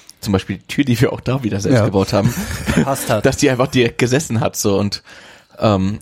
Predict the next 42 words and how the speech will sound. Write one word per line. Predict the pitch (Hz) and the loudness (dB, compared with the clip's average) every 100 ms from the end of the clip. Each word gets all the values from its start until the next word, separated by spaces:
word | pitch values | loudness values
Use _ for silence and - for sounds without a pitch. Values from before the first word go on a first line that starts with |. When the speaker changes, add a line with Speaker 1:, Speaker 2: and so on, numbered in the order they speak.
| - | -2
Speaker 1:
auch | 101 | -2
die | - | 0
ganzen | 107 107 113 | -2 0 -2
Paneele | 117 107 120 139 | 0 2 2 2
und | 127 | 0
ähnliches, | 110 123 120 120 | 0 -2 -2 0
oder | 73 98 | 2 2
unsere | 101 101 | 0 0
Saunabank, | 95 110 123 113 110 | 2 2 2 0 0
dass | 117 - | -4 -2
die | - | -2
einfach | 110 101 | 0 -2
wirklich | 104 120 | -2 -2
auf | 101 | 0
einen | 117 | 4
Millimeter | 113 117 117 123 | 4 4 2 0
genau | 113 110 117 | 2 2 2
sitzt. | 135 - - - | 0 -4 -8 -6
Und | - | -2
Speaker 3:
Dass | 92 | 0
wir | 131 | 2
auch | 110 | 2
mit | 113 107 | 2 2
Materialien | 104 107 101 98 120 110 92 | 0 2 0 2 4 2 0
das | 90 | -4
erste | - 98 101 | -6 -4 -4
Mal | 98 | -4
gespielt | 95 - 104 - | -4 -4 -4 -2
haben. | 95 104 | 0 0
Speaker 1:
Ja. | 98 | 0
Speaker 3:
Dass | 101 | 0
wir | 110 | 2
nicht | 104 120 - | 4 2 2
nur | 113 104 | 2 4
Holz | 107 107 | 2 0
verwendet | 120 104 104 101 | 0 2 2 2
haben, | 104 104 104 | 2 2 2
sondern | 101 101 | 0 0
auch | 104 104 | 0 0
einen | 98 | 0
Steinboden | 95 - 110 120 107 98 95 92 | 0 4 4 4 2 -2 -2 -4
haben, | 95 92 95 95 | -2 -2 -2 -4